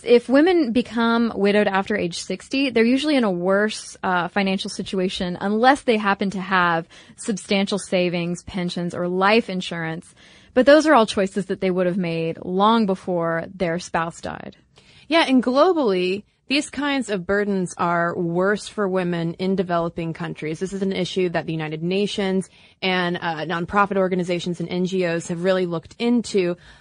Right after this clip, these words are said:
Speaker 2: uh, because, again, going back to that two thousand ten study out of the Loomba Foundation, of those two hundred and forty-five million women around the world that they estimate are widows,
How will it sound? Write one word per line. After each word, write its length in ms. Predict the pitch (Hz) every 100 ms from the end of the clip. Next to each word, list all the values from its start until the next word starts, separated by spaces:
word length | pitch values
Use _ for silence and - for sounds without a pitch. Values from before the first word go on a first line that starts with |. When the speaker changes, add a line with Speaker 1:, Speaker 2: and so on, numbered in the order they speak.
| -
Speaker 2:
uh, 160 | 196
because, 480 | 190 208 214 208 196
again, 400 | - 196 285 254
going 220 | 220 208 202
back 260 | 185 190
to 360 | - 196 175 170
that 240 | 170 170
two 160 | - 220
thousand 360 | 208 185 175 165
ten 400 | 180 180 170 170 _ _
study 340 | - 202 185
out 120 | 180
of 80 | 170
the 80 | 170
Loomba 320 | 170 190 196
Foundation, 760 | - 170 165 165 170 - 160 165 _ _ -
of 300 | 233 311 247
those 300 | 226 208 -
two 160 | - 320
hundred 200 | 311 220
and 100 | 202
forty-five 420 | 208 208 190 180
million 420 | 175 185 190 180
women 260 | 175 175 165
around 220 | 160 160
the 80 | 160
world 320 | 160 160 156
that 80 | 156
they 140 | 156
estimate 300 | 160 - 160
are 100 | 165
widows, 800 | 165 160 196 190 151 147 87 -